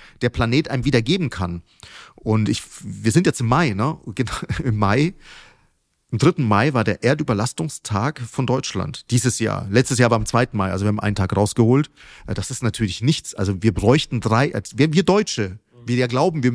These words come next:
wir sind ja hier Vorreiter in Nachhaltigkeit und wir bräuchten drei Erden,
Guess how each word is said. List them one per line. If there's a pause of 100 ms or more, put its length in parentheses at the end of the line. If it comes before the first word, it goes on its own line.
(140)
wir
sind
ja
hier
Vorreiter
in
Nachhaltigkeit
und (280)
wir
bräuchten
drei
Erden,